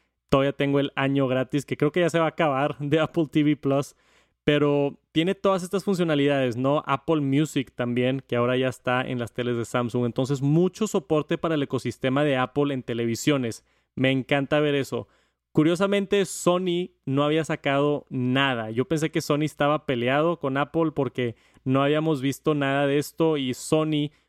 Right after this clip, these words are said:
corre Android en la tele. Entonces, quizá ese era el problema, que las teles de Sony corrían Android y igual y Android no quería aplicaciones de Apple en su sistema.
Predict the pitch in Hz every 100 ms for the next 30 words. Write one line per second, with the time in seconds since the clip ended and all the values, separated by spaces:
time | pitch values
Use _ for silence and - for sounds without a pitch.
0 | _ 147 135 131 147 - 147 160 147 135
1 | 120 - 123 117 - 135 120 117 131 127
2 | 143 135 - 147 143 156 160 - 139 123
3 | 135 123 107 95 - _ _ 127 127 -
4 | 139 151 156 147 143 147 - 131 135 135
5 | 156 170 170 175 180 160 139 123 123 139
6 | 151 147 147 156 143 135 - 143 143 135
7 | 147 - 120 123 131 127 120 123 143 139
8 | - _ _ _ _ 127 127 131 120 117
9 | - 123 113 101